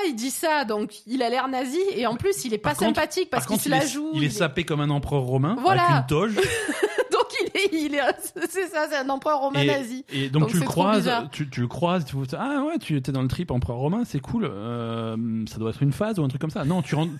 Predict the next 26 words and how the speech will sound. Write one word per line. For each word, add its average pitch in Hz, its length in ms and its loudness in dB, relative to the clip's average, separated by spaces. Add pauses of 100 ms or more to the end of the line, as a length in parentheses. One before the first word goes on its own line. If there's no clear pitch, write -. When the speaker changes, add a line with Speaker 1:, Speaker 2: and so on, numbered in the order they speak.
(120)
Speaker 2:
tu 160 120 2
rentres 185 200 2
chez 185 140 0
lui. 269 320 2
Speaker 1:
<laughs> - 80 -18
C'est 330 160 -8
tout 302 240 -8
en 294 100 0
marbre. 254 280 0
Speaker 2:
Le 160 60 4
truc 190 200 -2
est 190 120 2
tout 180 180 -2
en 156 120 2
marbre 165 400 4
avec 160 220 4
une, - 920 -4
<laughs> - 120 -6
qu'est-ce - 200 -2
qui - 140 -12
se - 80 -8
passe ? 151 280 0
C'est 139 160 -4
qui 131 160 -10
ce 147 100 -2
mec ? 139 260 -2